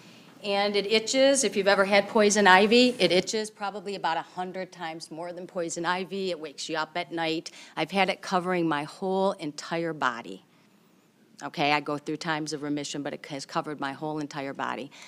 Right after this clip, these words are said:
I know, Senator Knopf, you had knee surgery. Thankfully, you were able to get some relief from a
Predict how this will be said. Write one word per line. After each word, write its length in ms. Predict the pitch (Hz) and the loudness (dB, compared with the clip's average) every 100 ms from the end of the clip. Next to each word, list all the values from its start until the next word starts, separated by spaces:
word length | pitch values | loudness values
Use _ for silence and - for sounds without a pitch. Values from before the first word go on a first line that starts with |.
| - | -14
I 120 | - | -4
know, 180 | 151 160 | 0 0
Senator 420 | 160 185 170 151 | 0 -2 -2 -4
Knopf, 320 | 156 151 151 - | -4 -4 -4 -6
you 80 | |
had 160 | 147 143 | -6 -4
knee 220 | 156 170 | -2 -2
surgery. 720 | 165 180 165 160 160 156 151 165 | 0 0 -2 0 -2 -2 -4 -4
Thankfully, 400 | 170 160 160 156 | -4 -4 -4 -4
you 200 | 160 170 | -2 0
were 120 | 170 | 0
able 240 | 160 156 | -2 -4
to 120 | 151 151 | -10 -6
get 240 | 156 156 | -6 -6
some 240 | - 165 | -6 -4
relief 360 | 156 147 156 180 | -4 -4 -4 -6
from 360 | - - 185 | -8 -4 -2
a 80 | 180 | 0